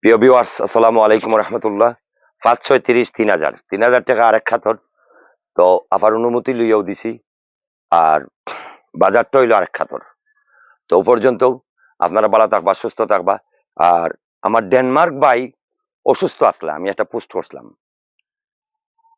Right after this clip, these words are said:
আহ, গতকালকে আবার আমার ভাই আমার রাত্রে মেসেজ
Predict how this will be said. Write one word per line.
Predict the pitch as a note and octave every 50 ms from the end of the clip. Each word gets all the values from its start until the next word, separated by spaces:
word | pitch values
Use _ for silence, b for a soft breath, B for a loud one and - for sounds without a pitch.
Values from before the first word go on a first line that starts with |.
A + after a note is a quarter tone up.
| _ _
আহ, | - E2+ F2+ F2 F2 - _ - - _ _ - A#2
গতকালকে | C3+ C#3 - E3 C3 D3 D#3+ - - G3
আবার | F#3 F3 D#3 D#3+ D3+
আমার | C#3+ C3+ C3+ C3
ভাই | A#2 C3+ C3+ C3+ C3 B2+
আমার | A#2 A2+ A2+ A2 G#2+ G2+
রাত্রে | - _ G#2 G2+
মেসেজ | G2+ F#2 F2 G#2+ G2